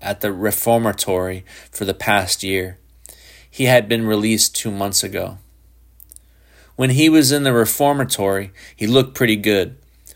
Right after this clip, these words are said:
but when I saw him yesterday, he was skin and bones. He hasn't been eating cake with peanut butter on it for breakfast." The child paused. "It's stale," he said. "That's why I have to put stuff on it."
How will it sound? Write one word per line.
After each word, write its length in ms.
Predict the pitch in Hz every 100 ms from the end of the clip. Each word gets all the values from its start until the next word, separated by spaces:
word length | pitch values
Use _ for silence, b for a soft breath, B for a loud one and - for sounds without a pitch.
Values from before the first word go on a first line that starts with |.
| _
but 100 | 110
when 160 | 110 117
I 100 | 113
saw 280 | - 135
him 120 | 117 110
yesterday, 680 | 135 135 - 101 101 101 101 b b
he 140 | -
was 200 | 110 98
skin 320 | - - 113 120
and 200 | 107 95
bones. 640 | 101 98 90 85 - - _ B B B B
He 140 | - 113
hasn't 400 | 127 131 131 117
been 180 | 104 -
eating 300 | 117 113 107
cake 400 | - 117 104 -
with 220 | 98 -
peanut 340 | - 104 98
butter 240 | 95 95 95
on 220 | 95 90
it 120 | 92
for 140 | -
breakfast." 800 | 90 92 92 - 95 95 - - _ _ _ _ _ _ _ _ - B B B B B B -
The 80 |
child 480 | 139 - 107 104 101
paused. 540 | - 92 92 98 - - _ _ _ _ - -
"It's 180 | 120 113
stale," 640 | - - 117 110 92 90 -
he 160 | - 101
said. 440 | - 90 85 90 - _ _ B B B _
"That's 300 | 110 123 -
why 240 | 120 113
I 80 | 92
have 200 | 104 107
to 100 | -
put 240 | - 107 -
stuff 400 | - 98 95 90
on 160 | 85
it." 160 | 90